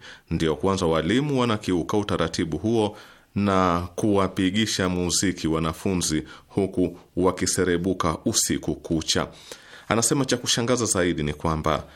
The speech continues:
kamati za bodi za shule, hali kadhalika wazazi, nao wanakuwa hawana taarifa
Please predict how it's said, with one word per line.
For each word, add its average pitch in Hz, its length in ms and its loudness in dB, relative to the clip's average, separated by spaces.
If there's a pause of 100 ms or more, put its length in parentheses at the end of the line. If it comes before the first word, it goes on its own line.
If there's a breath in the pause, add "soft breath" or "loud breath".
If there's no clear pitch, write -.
(180 loud breath)
kamati 90 580 0
za 82 180 0
bodi 76 400 -2
za - 180 -4
shule, 82 460 -2 (240 loud breath)
hali 92 260 0
kadhalika 76 500 -2
wazazi, 82 560 0
nao 80 480 -2 (260 loud breath)
wanakuwa 104 420 0
hawana 110 400 0
taarifa 123 600 0